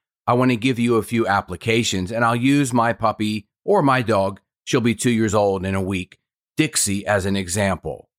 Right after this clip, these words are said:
When I take Dixie into the elevator, she wants to sniff and lick the walls because other dogs' scents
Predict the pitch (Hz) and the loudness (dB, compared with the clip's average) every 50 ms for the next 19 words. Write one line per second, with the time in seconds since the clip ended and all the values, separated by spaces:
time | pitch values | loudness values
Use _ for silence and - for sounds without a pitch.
0 | _ _ _ _ _ _ _ _ _ _ _ _ _ _ - 127 139 139 147 131 | _ _ _ _ _ _ _ _ _ _ _ _ _ _ -2 0 2 2 2 2
1 | 156 185 220 214 - 214 196 - - 156 156 - - - 143 135 131 123 120 120 | 2 0 0 0 0 -2 -2 0 0 -2 -2 -2 -2 -2 -2 0 0 0 0 0
2 | 107 110 - 110 120 123 120 107 85 82 76 71 - 95 85 - _ _ _ _ | -2 0 0 0 0 0 0 0 -2 -6 -8 -8 -8 -10 -10 -12 _ _ _ _
3 | - - - 160 151 147 147 135 131 - - - 139 127 120 107 - _ _ _ | -8 -2 0 2 2 2 2 0 0 -2 -4 -2 0 0 0 0 -2 _ _ _
4 | _ - - - - 170 165 160 170 165 - _ _ - 127 120 113 117 123 135 | _ -6 -4 -2 0 2 2 2 0 -4 -6 _ _ -4 -2 0 0 2 2 2
5 | 147 143 123 - - - - _ - 101 113 113 104 101 101 110 131 165 196 165 | 2 0 0 -2 -6 -14 -20 _ -4 -2 0 0 0 0 0 2 2 4 4 2
6 | 101 90 98 98 - - 120 107 - 120 113 113 - 131 143 147 156 151 131 127 | 0 -2 -6 -8 -8 -6 -6 -4 -2 -2 -2 -2 0 0 0 2 2 0 0 0
7 | 131 123 123 120 101 98 - - - - 156 135 110 92 - - - - | 0 0 0 -2 -4 -8 -8 -6 -2 -2 -2 -2 -2 -4 -6 -8 -8 -10